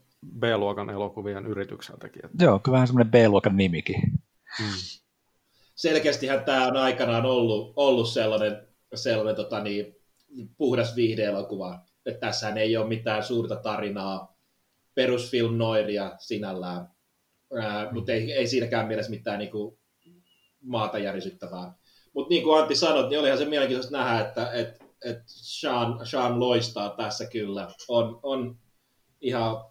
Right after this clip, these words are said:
Speaker 3: päätä pidempi kaikkia muita ja ylitse muiden.
Speaker 2: Niin, ja tavallaan siksi, että hän on ikään kuin, siis hän on su-, vaan se ainoa, mitä hän tekee, on, että hän on suvereenisti oma itsensä.
Speaker 1: Mm.
Speaker 2: Se on niinku se salaisuus.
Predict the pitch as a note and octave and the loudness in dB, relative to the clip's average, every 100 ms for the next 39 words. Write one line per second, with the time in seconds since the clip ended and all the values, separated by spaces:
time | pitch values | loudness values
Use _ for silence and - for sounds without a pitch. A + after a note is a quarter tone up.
0 | _ _ D3+ C3 B2 A#2+ B2 A#2 G#2+ A2 | _ _ 0 2 2 0 0 0 0 -2
1 | - A2 G#2 - A#2 G2+ G#2 F#2+ G2+ G2+ | -2 -4 -4 -4 -4 -4 -4 -6 -6 -6
2 | G2+ - F#2+ G2 F#2+ F#2 - _ _ _ | -6 -6 -8 -8 -8 -10 -12 _ _ _
3 | C#3+ B2 A2 G#2+ G#2+ A2 A2 - A#2+ - | -2 0 2 4 6 8 8 8 6 6
4 | G2+ G#2 G2+ G#2+ G#2 G2+ G#2+ G2+ G2 G2+ | 4 4 6 6 6 4 2 2 0 -2
5 | F#2+ - _ _ _ _ _ _ _ _ | -4 -8 _ _ _ _ _ _ _ _
6 | - - - G2+ A2 A2+ - D#3 A#2 A2+ | 4 4 6 4 6 4 4 4 6 6
7 | B2+ - - C#3+ - B2+ C3 A2+ G#2+ A2+ | 2 -6 -4 0 4 6 8 8 6 8
8 | B2 A#2 B2 G#2 G2+ F#2+ A2 G2+ C3 A#2+ | 8 8 8 6 4 2 2 4 6 8
9 | G#2 F#2+ G2 A#2+ G#2 G#2 G2 - - - | 8 6 2 0 -2 0 0 0 -4 -6
10 | - A#2 - _ - - - - _ - | 0 0 0 _ -4 -2 -2 -6 _ -20
11 | - _ _ _ _ C#3 A#2+ G#2+ - - | -20 _ _ _ _ -4 -4 -4 -10 -14
12 | - _ _ - G2+ F#2 F2+ - F#2 F2+ | -16 _ _ -12 -6 -2 -2 -2 0 2
13 | F2 F2+ - A#2 - | 2 0 -4 -8 -14